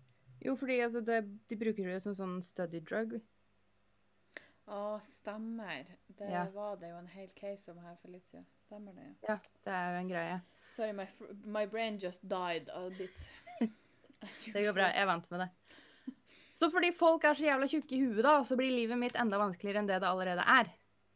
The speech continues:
Speaker 2: Altså, av og til så skulle jeg ønske at jeg kunne få betalt for å gå frem til folk, se de inn i øynene og si, "Du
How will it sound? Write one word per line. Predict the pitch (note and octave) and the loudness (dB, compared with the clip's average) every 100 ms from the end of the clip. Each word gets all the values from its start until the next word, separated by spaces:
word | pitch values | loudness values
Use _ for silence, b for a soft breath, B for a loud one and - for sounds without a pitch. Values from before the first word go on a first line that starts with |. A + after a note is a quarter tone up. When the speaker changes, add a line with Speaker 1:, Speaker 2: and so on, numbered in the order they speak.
| _ _ _ _ _ _ _ _ _ _ _ _ b b b _ _ - | _ _ _ _ _ _ _ _ _ _ _ _ b b b _ _ -20
Speaker 2:
Altså, | G#3+ G#3+ - _ _ _ _ _ _ _ _ _ | -16 -14 -16 _ _ _ _ _ _ _ _ _
av | A3 B3 B3+ | -6 -6 -8
og | |
til | A3 A3 G#3 F3 G3+ - G3+ B G3+ B _ | -8 -6 -6 -8 -16 -20 -20 B -20 B _
så | - - | -20 -18
skulle | - G3 | -14 -12
jeg | |
ønske | A3+ A3 - G3 | -12 -12 -10 -10
at | F3 | -10
jeg | - | -14
kunne | G#3+ G#3+ | -16 -16
få | F#3+ | -18
betalt | F#3+ - A3+ F3+ F3 _ _ B B B B B B - - | -20 -10 -8 -8 -10 _ _ B B B B B B -20 -18
for | G#3+ | -14
å | G3 | -14
gå | G3+ A#3+ F3 - - - | -10 -8 -8 -10 -16 -12
frem | A3 G3+ - | -10 -10 -12
til | F3+ - | -18 -10
folk, | F3+ F3+ - - | -10 -10 -14 -14
se | - B3+ A#3 | -8 -4 -4
de | F#3 | -6
inn | F#3 G3 F#3+ | -10 -8 -8
i | F3+ | -8
øynene | G3 F#3+ F#3 | -10 -10 -12
og | F3+ | -14
si, | G3+ F#3+ F#3 _ _ _ _ _ _ _ _ _ _ _ _ _ _ _ _ _ _ _ _ _ | -14 -14 -16 _ _ _ _ _ _ _ _ _ _ _ _ _ _ _ _ _ _ _ _ _
"Du | - | -12